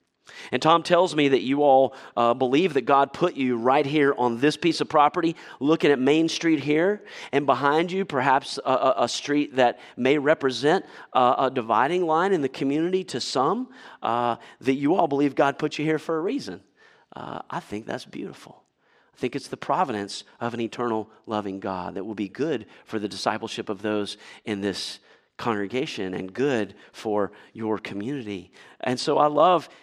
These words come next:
hearing that you intend to be a church who's like Jesus, who sees like Jesus, who comes to a dead stop every now and then and takes the time and lets those in this community who feel left behind,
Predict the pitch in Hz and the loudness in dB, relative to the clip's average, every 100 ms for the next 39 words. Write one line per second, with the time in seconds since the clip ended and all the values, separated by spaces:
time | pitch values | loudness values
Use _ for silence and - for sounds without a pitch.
0 | _ - 170 156 135 127 131 123 151 139 | _ 0 2 4 4 4 4 2 0 2
1 | 131 110 - 135 127 123 117 107 98 107 | 2 0 0 0 0 -2 0 0 -2 -4
2 | 135 104 98 - - - - 113 101 - | -2 -2 -4 -6 -12 -16 -4 -2 -2 -8
3 | - - 143 120 98 92 - 90 85 - | -8 -4 -4 -2 -4 -6 -6 -6 -6 -10
4 | 101 - - - - - - - 110 113 | -12 -12 -12 -12 -12 -16 -20 -8 0 2
5 | 113 110 139 139 - 107 98 113 104 - | 2 0 -2 -2 -4 -6 -2 -2 -2 -4
6 | - 98 95 - - _ - 104 98 95 | -2 0 -2 -4 -16 _ -8 -6 -4 -6
7 | 92 90 90 85 82 _ _ - - 98 | -6 -8 -8 -10 -12 _ _ -18 -12 -6
8 | 98 - 101 - 101 87 82 _ _ _ | -6 -6 -12 -8 -8 -10 -14 _ _ _
9 | - - - 95 101 - 101 107 101 101 | -20 -20 -14 -8 -6 -6 -6 -4 -4 -6
10 | 98 - 98 107 120 98 92 98 - 147 | -6 -8 -8 -6 -4 -4 -6 -8 -4 -2
11 | 175 113 95 - - 85 90 101 | 0 -2 -6 -8 -12 -10 -12 -12